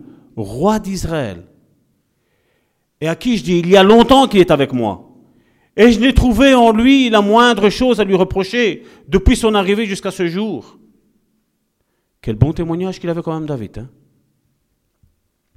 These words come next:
À partir du verset quatre jusqu'au verset cinq. Mais les princes des Philistins s'irritèrent contre Akish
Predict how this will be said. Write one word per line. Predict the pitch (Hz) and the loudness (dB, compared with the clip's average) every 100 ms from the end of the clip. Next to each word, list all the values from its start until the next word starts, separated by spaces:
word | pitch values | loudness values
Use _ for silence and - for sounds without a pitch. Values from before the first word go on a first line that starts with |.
| - _ _ _ _ | -20 _ _ _ _
À | - | -6
partir | 139 214 185 | -4 -2 -2
du | |
verset | 175 156 139 | -2 -2 -4
quatre | - - - - 170 143 - - _ _ _ _ _ _ | -4 -6 -6 -6 -6 -6 -10 -20 _ _ _ _ _ _
jusqu'au | _ 117 123 | _ -12 -8
verset | 104 - 92 | -6 -6 -10
cinq. | - 165 185 - - - _ _ _ _ _ - | -10 -10 -10 -16 -20 -20 _ _ _ _ _ 0
Mais | 175 | 4
les | 220 | 6
princes | 302 294 | 4 4
des | 240 | 2
Philistins | 233 220 262 | 2 2 2
s'irritèrent | 247 247 233 233 247 | 2 2 2 4 2
contre | - 190 170 | 0 -6 -6
Akish | 143 120 107 - | -6 -8 -12 -16